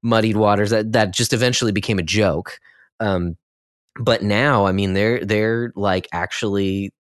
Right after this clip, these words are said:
supporting, they're, they're wanting to even, yeah, they're wanting to incorporate, uh,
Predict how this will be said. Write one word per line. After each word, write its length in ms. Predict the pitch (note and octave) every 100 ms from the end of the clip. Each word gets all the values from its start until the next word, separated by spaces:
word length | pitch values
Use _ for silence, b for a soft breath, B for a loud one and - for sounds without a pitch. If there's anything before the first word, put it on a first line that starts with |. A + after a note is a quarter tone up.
| _ -
supporting, 640 | - G#2 A#2 A#2+ G#2+ F#2
they're, 200 | G2 G#2+ B B
they're 160 | A#2+ B2
wanting 380 | A#2+ C3 C3+ C3+
to 140 | -
even, 540 | A#2 A#2 A2 A2 G#2 F#2+ _
yeah, 180 | - D#3+
they're 160 | A#2+ C#3
wanting 240 | D3 C#3+
to 140 | C3+ C3
incorporate, 960 | A2 - C3 A#2+ G#2 F#2 E2+ - - _
uh, 320 | F#2+ F2+ D#2